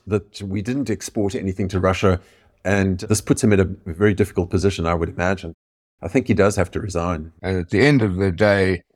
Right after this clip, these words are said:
Speaker 2: we're back to the standard response, which is, "Sorry, can't say."
Speaker 1: Yeah,
Speaker 2: Can't say.
Speaker 1: can't say. Oh, yeah. <laughs>
Speaker 2: Can't say. It's a matter of state security. Okay, now numbers. I've got a couple of numbers.
Speaker 1: Okay, hit us.
Speaker 2: Well, there's only one number that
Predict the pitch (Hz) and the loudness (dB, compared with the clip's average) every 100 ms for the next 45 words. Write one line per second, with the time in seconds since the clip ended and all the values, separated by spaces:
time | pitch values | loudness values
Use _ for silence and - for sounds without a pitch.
0 | - 87 120 - 98 82 85 90 87 - | -10 0 0 0 -4 -4 0 2 2 -2
1 | - 165 160 143 107 85 87 - 123 113 | -2 2 4 4 0 -4 -8 0 2 2
2 | 90 98 92 87 76 - - 92 90 78 | -2 -4 -4 -6 -8 -12 -6 0 0 0
3 | 110 104 - 85 78 _ _ _ _ - | -4 -4 -2 -4 -6 _ _ _ _ -2
4 | 110 90 - 135 113 104 98 - 107 101 | 0 0 2 0 4 0 0 -4 -2 -2
5 | 87 - - - - 254 226 214 175 - | -4 -6 -6 -4 0 0 2 2 2 -2
6 | 104 95 87 76 - 85 101 110 101 87 | -2 0 0 0 -4 -2 0 4 2 2
7 | - - 135 - - - 123 120 95 - | -2 2 0 0 -2 0 0 0 0 -4
8 | - _ _ _ _ 92 131 143 110 165 | -16 _ _ _ _ 0 2 2 4 4
9 | 190 165 214 254 143 147 220 277 202 208 | 4 4 4 4 4 6 4 4 2 0
10 | 175 170 147 139 151 175 190 247 226 214 | 2 2 4 2 4 4 4 4 6 6
11 | 262 - _ 180 220 214 277 285 196 214 | 6 0 _ 6 8 8 8 6 6 6
12 | 240 180 156 131 120 120 | 6 4 4 4 4 4